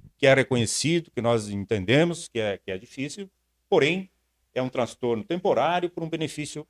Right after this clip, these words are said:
permanente. E aí nós trocamos pouco mais de oito mil metros de redes aqui no entorno da, da, da cidade, é, do centro da cidade. Então também esse é um investimento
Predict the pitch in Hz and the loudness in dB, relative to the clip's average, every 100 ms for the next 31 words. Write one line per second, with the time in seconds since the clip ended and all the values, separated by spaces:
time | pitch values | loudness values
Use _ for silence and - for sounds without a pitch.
0 | - 151 165 127 92 - 135 156 143 - | -2 2 2 2 -2 -4 -4 0 0 0
1 | 143 - 127 135 - _ _ _ - 143 | -4 -2 -2 -2 -6 _ _ _ -2 0
2 | 127 113 131 131 117 127 156 139 131 110 | 2 2 4 2 2 0 0 -2 -2 0
3 | 110 - 107 92 98 107 104 - 104 104 | -2 -4 -8 -6 -6 -8 -10 -10 -8 -6
4 | 98 90 90 92 - 90 95 - 127 76 | -6 -4 -4 -4 -6 -6 -8 -6 -6 -6
5 | - _ _ _ _ _ _ _ 87 87 | -8 _ _ _ _ _ _ _ -2 -2
6 | 87 98 117 107 120 - 80 - _ _ | -2 -2 -2 0 -4 -4 -14 -16 _ _
7 | _ _ _ - 147 139 139 131 135 147 | _ _ _ 2 6 8 8 6 4 4
8 | 139 123 123 101 104 117 120 | 4 4 2 2 2 2 -2